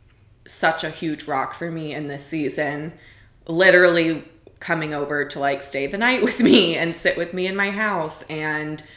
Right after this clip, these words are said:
hold my hand. And I just wanted to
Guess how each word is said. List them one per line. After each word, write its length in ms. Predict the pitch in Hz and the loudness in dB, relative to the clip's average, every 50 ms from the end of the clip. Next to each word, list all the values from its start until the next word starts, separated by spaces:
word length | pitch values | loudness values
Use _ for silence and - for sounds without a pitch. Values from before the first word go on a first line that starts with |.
| - - - - - _ _ _ _ | -20 -20 -20 -20 -20 _ _ _ _
hold 240 | - 180 175 170 175 | 0 0 2 2 2
my 160 | 185 185 190 | 0 0 0
hand. 640 | 185 185 214 208 190 175 165 160 156 151 151 147 - - | 0 -2 -2 0 2 2 2 0 -2 -2 -6 -8 -4 -4
And 160 | 165 160 160 | -2 -2 -2
I 240 | 151 151 151 147 - - - _ _ _ _ _ _ _ _ _ _ _ - | -2 -4 -6 -8 -10 -16 -20 _ _ _ _ _ _ _ _ _ _ _ -12
just 320 | - - 147 139 - - | -8 -6 -6 -6 -6 -10
wanted 340 | 160 151 143 143 139 135 - | -8 -8 -8 -8 -8 -10 -8
to 220 | - 175 156 139 | -6 -4 -4 -4